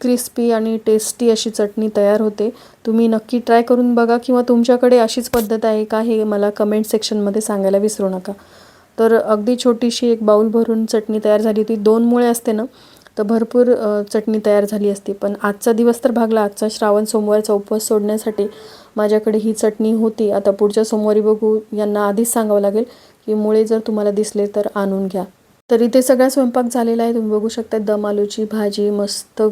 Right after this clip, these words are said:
घट्टसर अशी ग्रेव्ही तयार झाली होती, खूप टेस्टी झाली होती, यांना पण आवडली. आणि त्यानंतर इथे मी आज, अ, काहीतरी गोड बनवावं म्हणून शिरा बनवलेला आहे, वरण भात, अ, तयार केला, सोबतच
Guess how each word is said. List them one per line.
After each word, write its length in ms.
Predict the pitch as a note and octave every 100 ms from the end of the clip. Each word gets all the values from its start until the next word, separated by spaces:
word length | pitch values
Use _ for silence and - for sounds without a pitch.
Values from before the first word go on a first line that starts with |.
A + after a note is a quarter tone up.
| G#3
घट्टसर 480 | G3+ G3 A3 G#3+ G3+
अशी 240 | G3+ G#3
ग्रेव्ही 400 | G3+ G3+ G3+ G3+ G3+
तयार 180 | G3 G3+
झाली 220 | G#3+ G3+
होती, 160 | G3+ G#3
खूप 200 | - A#3 A3+
टेस्टी 320 | G#3+ - A3+
झाली 220 | G#3+ G#3
होती, 220 | G3+ G3+ C4 - - _ -
यांना 280 | G#3+ A3 A3+
पण 200 | A#3+ A#3+
आवडली. 480 | A3 G#3+ G#3+ A3+ A3+ B3+ - - _
आणि 360 | - G#3 G#3+ A3 G#3+
त्यानंतर 480 | G#3+ A3 A3 A3+
इथे 260 | A3 G#3+ A3
मी 160 | G#3+ G#3+
आज, 340 | G#3 G#3 G#3+
अ, 200 | G#3 G#3
काहीतरी 340 | G3+ G3+ G#3
गोड 260 | G3+ A3 G#3+
बनवावं 460 | G#3 G#3 G3+ G3+ G3+
म्हणून 260 | G#3 G3+ G3+
शिरा 340 | - G3+ G3+ G3+
बनवलेला 420 | G3+ G3 G3 G3
आहे, 240 | F#3+ G3+ G#3+ _ _ _ _ G#3
वरण 360 | G#3+ G#3+ A3+
भात, 320 | A3+ G#3+ G#3
अ, 140 | A3 G#3 G#3
तयार 260 | G3+ G3+ G#3
केला, 640 | - - G#3 G3 G3+ G#3 G#3+ -
सोबतच 380 | - G3 G3+ G#3+